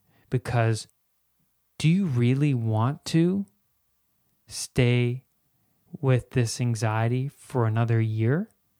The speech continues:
Do you want to stay with this anxiety for another two years? Attach pain to not changing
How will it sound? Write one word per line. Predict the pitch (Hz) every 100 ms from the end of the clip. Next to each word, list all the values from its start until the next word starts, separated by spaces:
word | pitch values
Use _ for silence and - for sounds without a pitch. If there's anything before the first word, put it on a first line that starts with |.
| _ _ _ _ _ _
Do | -
you | 143 135
want | 123 131 165
to |
stay | 165 - - 143 156
with | 156 151 -
this | 143 -
anxiety | 143 135 127 135 143 156 185 190
for | - 135
another | 131 131 131
two | 123 - -
years? | 147 135 127 160 214 - - _ _ _ _ _ _ _ _
Attach | 127 - - 127 127 - - -
pain | 151 143 135 147 170 190 _ _ _ _ _ -
to | -
not | 120 113 127 156
changing | - 139 147 147 170 202